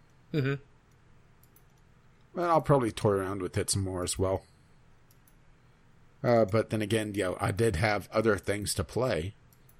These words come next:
Speaker 2: But are we ready for that transition?
Speaker 1: Indeed. Let's move on to our game club. Hopefully, whatever our issues with Discords are holds, holds up.
Speaker 2: Yeah,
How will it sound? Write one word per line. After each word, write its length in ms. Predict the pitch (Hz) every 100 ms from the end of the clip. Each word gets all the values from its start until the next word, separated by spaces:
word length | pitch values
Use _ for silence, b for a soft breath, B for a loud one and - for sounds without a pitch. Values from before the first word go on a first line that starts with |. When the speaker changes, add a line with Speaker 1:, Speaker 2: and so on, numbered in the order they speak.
| - - -
Speaker 2:
But 240 | 82 - _ _ _ _ _ _ _ - - _ - -
are 280 | 90 90 87
we 200 | 92 92
ready 220 | 90 92
for 140 | -
that 160 | 90 90
transition? 540 | - 95 110 - 78 - - - _ _ - - - - _ - - - - B B B B -
Speaker 1:
Indeed. 880 | 147 226 226 175 262 302 117 95 98 B B B
Let's 240 | 143 147 143
move 300 | 139 143 139
on 280 | 139 135 135
to 260 | 135 131
our 240 | 117 120 117
game 320 | - 143 135
club. 340 | 107 104 113
Hopefully, 600 | 123 143 135 127 120 117 - b b b -
whatever 240 | 117 120 123
our 100 | 110
issues 380 | 110 - 120 110
with 120 | 101
Discords 480 | 117 - 113 104 107
are 160 | 104
holds, 400 | 104 110 107 - -
holds 300 | - 113 107
up. 260 | 113 104 101 - -
Speaker 2:
Yeah, 220 | 113 110